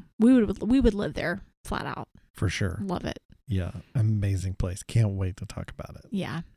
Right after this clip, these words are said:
Speaker 1: Um, we've been dying to talk about it since we went.
Speaker 2: Yeah. <laughs> Yeah.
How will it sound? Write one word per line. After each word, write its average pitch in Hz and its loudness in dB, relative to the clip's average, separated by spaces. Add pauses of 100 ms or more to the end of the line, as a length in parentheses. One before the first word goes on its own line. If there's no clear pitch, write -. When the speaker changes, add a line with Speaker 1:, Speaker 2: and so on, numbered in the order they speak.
(220)
Speaker 1:
Um, 180 -4
we've 214 -2
been 247 4
dying 175 -2
to 165 -8
talk 202 -4
about - -6
it 185 -6
since - -8
we - -8
went. - -8 (340)
Speaker 2:
Yeah. 101 0
<laughs> - -8
Yeah. 110 4